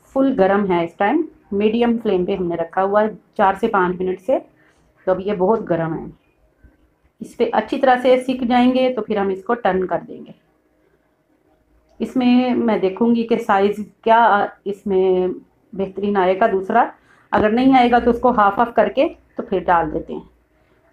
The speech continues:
अब दूसरी side पे थोड़ा सा ये देखें इस तरह oil grease जैसे मैं कर रही हूँ, बस इस तरह तवे पे भी आप ऑयल डाल सकते हैं। ये मेरे पास olive oil था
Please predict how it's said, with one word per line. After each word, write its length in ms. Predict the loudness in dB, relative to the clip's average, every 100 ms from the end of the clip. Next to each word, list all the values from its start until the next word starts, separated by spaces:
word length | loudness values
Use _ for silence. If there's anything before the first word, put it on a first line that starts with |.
| -6
अब 180 | -6 -6 -4
दूसरी 320 | -4 -2 -2
side 260 | 0 0 -2
पे 60 |
थोड़ा 200 | -2 -2 0
सा 180 | 2 2
ये 180 | 0
देखें 280 | -4 -4 -6
इस 220 | -6 -8
तरह 200 | -4 -4 0
oil 260 | 0 0 -2
grease 340 | -4 -6 -6
जैसे 200 | -6 -4
मैं 100 | -4
कर 160 | -2 -2
रही 80 | 0
हूँ, 120 | 0
बस 180 | -2 -4
इस 220 | -6 -4
तरह 160 | 0 2
तवे 220 | 2 2
पे 140 | 2 2
भी 140 | 2 2
आप 240 | 0 -2 _ _ _ -16 -2
ऑयल 220 | 0 2
डाल 220 | 2 2
सकते 280 | 0 -6 -4
हैं। 80 | -2
ये 80 | 2
मेरे 160 | 2 2
पास 220 | 0 0
olive 320 | -2 0 2
oil 200 | 0 2
था 160 | 2 0